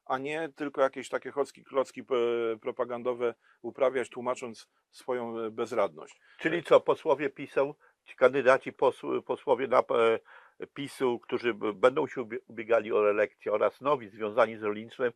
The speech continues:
Speaker 2: pójdą pod hasłem "Odnieśliśmy sukces w polityce rolnej"? Czy
Speaker 1: Sta-,
Speaker 2: możesz nie odpowiadać na to
Speaker 1: stawiasz mnie w
Speaker 2: pytanie?
Speaker 1: trudnej sytuacji, ponieważ ja chcę odpowiedzieć na to pytanie. E, chciałbym, żeby,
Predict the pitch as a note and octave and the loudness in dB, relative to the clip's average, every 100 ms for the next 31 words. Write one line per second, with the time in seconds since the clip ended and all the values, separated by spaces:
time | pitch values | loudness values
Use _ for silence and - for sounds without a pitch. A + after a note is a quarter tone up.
0 | - - _ _ - B2+ B2+ - C3 - | -8 -20 _ _ -10 -6 -4 -4 -6 0
1 | A#2+ - A#2 - _ - A2+ A#2 - A#2 | 0 2 -2 -2 _ -8 -8 -10 -14 -18
2 | C3 - A2 - A2+ - A2 G#2+ G2+ A2+ | -18 -14 -14 -10 -12 -6 -8 -8 -8 -2
3 | G2+ G2 B2 A#3 - _ - - _ _ | 0 0 -2 -8 -12 _ -20 -20 _ _
4 | _ _ _ _ _ _ _ _ _ _ | _ _ _ _ _ _ _ _ _ _
5 | _ - - - - - _ _ _ _ | _ -20 -18 -18 -18 -20 _ _ _ _
6 | _ _ _ _ - E3+ F3 G#3 F#3 G3+ | _ _ _ _ -16 2 4 6 4 0
7 | E3 B2+ F2+ G2 E3+ F#3 F#3 G#2+ F#2+ E3 | 6 8 8 4 4 4 4 4 2 0
8 | E3+ D#3+ D#3+ C#3+ D#3 C#3+ - C#3 C3+ D3 | -4 -4 -8 -6 2 2 2 -6 -4 -2
9 | D3+ C#3+ D#3+ C#3 E3+ C#3+ - A2+ A2+ G#2+ | -2 -2 -4 -2 2 0 0 -6 -6 -6
10 | A#2 G#2+ A#2 G#2+ G2 F2 D#2 _ _ _ | -8 -8 -8 -6 -6 -8 -16 _ _ _
11 | _ _ _ - B2 B2 B2+ - E3 F3 | _ _ _ -6 -4 -6 -8 -2 -2 -2
12 | E3+ C3+ C#3+ C#3 C3+ | -6 -6 -2 0 0